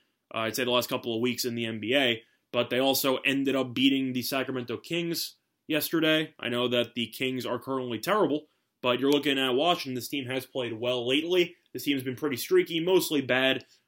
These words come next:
but anytime you have Westbrook and Beal in that backcourt, they could easily win a game they probably don't deserve to win. However,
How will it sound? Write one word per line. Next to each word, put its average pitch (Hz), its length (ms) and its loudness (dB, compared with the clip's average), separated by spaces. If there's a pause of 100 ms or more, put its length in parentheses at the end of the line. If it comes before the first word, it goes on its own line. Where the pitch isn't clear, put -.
but 143 320 4
anytime 143 360 2
you 135 80 4
have 120 80 -4
Westbrook 131 460 -2
and 123 220 -4
Beal 123 240 2
in 123 60 -2
that 117 180 0
backcourt, 117 480 0
they 110 80 -6
could 117 140 -4
easily 117 240 -2
win 117 180 -2
a 113 40 -2
game 113 220 -2
they 107 60 -6
probably 117 240 -2
don't 110 140 -4
deserve 110 300 -6
to 107 80 -12
win. 165 380 0 (540)
However, 185 640 4